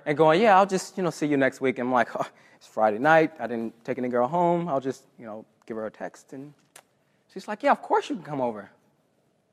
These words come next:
And I told her I wouldn't see her until next week. And then I would do that on many different occasions, and she got used to, when I say something, I don't keep my word. She would blow up on me.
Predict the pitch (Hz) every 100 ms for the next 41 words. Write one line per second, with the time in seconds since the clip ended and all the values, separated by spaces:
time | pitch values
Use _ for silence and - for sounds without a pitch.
0 | _ - 175 175 214 202 170 165 156 -
1 | 160 143 135 127 120 - 156 - _ _
2 | _ _ _ _ _ _ _ _ _ _
3 | _ _ - 180 190 180 165 170 180 147
4 | 180 220 185 165 - - - 160 151 170
5 | 214 202 196 175 170 185 180 165 - 165
6 | 190 175 156 151 226 - - 160 147 143
7 | _ _ _ _ 151 165 160 - 196 247
8 | - 170 147 139 127 147 _ _ - 147
9 | 147 - 156 131 123 123 98 - _ _
10 | _ _ _ _ _ _ _ _ _ _
11 | - 226 180 147 165 175 165 - 135 113